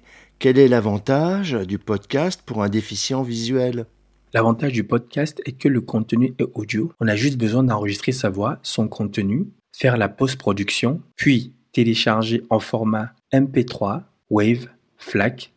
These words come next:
Speaker 2: et ensuite publier. C'est tout simple. Je suis donc rentré dans le milieu, il fallait donc se former. Avant même de partir dans une compréhension technique, il fallait que je comprenne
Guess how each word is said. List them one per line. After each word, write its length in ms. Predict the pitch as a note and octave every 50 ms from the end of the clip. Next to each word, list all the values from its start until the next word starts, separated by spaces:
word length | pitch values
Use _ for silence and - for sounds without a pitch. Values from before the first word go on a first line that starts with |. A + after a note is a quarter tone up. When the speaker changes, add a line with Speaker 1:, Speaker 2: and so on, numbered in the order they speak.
| _ _
Speaker 2:
et 60 | A#2
ensuite 320 | G#2 G2+ - - - B2+ -
publier. 440 | - G#2 G2 G2+ F#2 E2 D2+ - _ _ _ _ _ _ _ _ _ _
C'est 160 | _ - - A#2
tout 120 | - A#2
simple. 360 | - - E2 - - - - _ _
Je 140 | G2 - C3+
suis 220 | B2 C3 - C#3+
donc 220 | B2 B2+ A#2+ A2+ -
rentré 340 | - - F#3 F#3 - D#3 C3+
dans 120 | C3 A#2+
le 60 | A2
milieu, 440 | G#2+ G#2 G2+ G2+ G2+ A2 A2+ B2 B2+
il 200 | - C#3+ B2+ -
fallait 300 | - - G#2 G#2 G#2 G#2
donc 260 | G#2 A2 G2+ G2+ -
se 160 | - - -
former. 520 | C3 C3 - B2+ G2+ G2+ G2+ G#2+ B2 D3 - -
Avant 240 | A#2+ G2 B2+ B2+
même 300 | C3 C3+ C3 B2 A#2+ A2+
de 120 | G#2+ G#2+ G#2
partir 560 | G2+ - A2 G2 - - - - A#2+ A2+ A2
dans 240 | G2+ G2 G2 G2 G2
une 440 | G2 G#2 G#2+ G#2 G2+ G2+ G2 G2 G2
compréhension 640 | - - G#2 G2 G2 - G#2 F#2+ F#2+ - - - G2+
technique, 640 | G2+ - - - - - A#2 D3+ D3 - - - _
il 160 | - C#3 C#3+
fallait 340 | C3+ - A#2 G#2 A#2 C3 B2+
que 200 | C3 - C3 A#2
je 140 | G2+ G#2 G2+
comprenne 720 | G2 - - A2+ G#2 G2 G2+ - - B2 A#2+ B2+ B2+ C3+